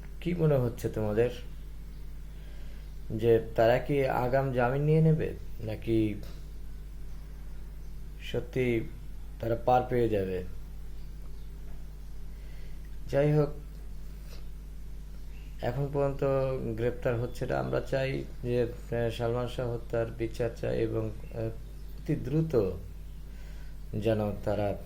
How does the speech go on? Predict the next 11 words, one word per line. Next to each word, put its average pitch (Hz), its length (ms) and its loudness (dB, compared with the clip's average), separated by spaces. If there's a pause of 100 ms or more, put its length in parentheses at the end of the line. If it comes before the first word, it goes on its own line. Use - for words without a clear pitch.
(100)
গ্রেপ্তার 98 580 -2
হয়। 85 300 0 (3500)
এখন 165 220 -2
বাংলাদেশের 165 800 8 (280)
পরিস্থিতি, 135 680 2 (2250)
মানে, 107 500 0 (100)
আহ, 110 120 -4 (1120)
বিশেষ 160 300 4
করে 156 240 6
এই 147 60 4
যে 131 320 2